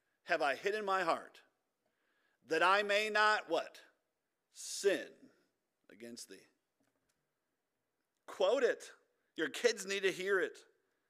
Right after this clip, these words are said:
When Jesus was tempted by the devil, Matthew chapter number four, do you know how he defeated the devil?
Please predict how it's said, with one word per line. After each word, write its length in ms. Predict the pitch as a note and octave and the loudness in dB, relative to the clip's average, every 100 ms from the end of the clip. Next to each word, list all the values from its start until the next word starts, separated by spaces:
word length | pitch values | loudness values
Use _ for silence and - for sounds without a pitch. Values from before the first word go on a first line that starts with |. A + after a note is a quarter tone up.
| _ _ _ _ _ _ _ _ _ _ _ _ | _ _ _ _ _ _ _ _ _ _ _ _
When 180 | - F3 | -6 -6
Jesus 360 | C#3+ G#3+ B3+ A3 | -2 -2 -2 -2
was 140 | G#3 | 0
tempted 260 | A#3 A3+ G#3+ | 2 2 2
by 120 | G3+ | 2
the 80 | F#3+ | 4
devil, 320 | F3 D#3 A2 - _ _ | 2 2 -2 -14 _ _
Matthew 680 | D3 F3+ G3+ G3+ G3+ G#3 G3 | 2 2 2 -4 -6 -6 -6
chapter 380 | - F#3+ F#3 F3+ | -4 -2 -2 -6
number 260 | F3+ E3+ | -8 -8
four, 400 | D#3+ E3+ C3 G2+ - _ _ _ _ _ _ | -10 -8 -8 -10 -20 _ _ _ _ _ _
do 60 | - | -4
you 40 | |
know 100 | G3 | 0
how 140 | A3+ A3+ | 2 2
he 80 | G3+ | 0
defeated 400 | E3 F3+ F#3 G3 | -4 -8 -8 -8
the 60 | |
devil? 340 | G3 G#3 G#3+ | -4 -4 -6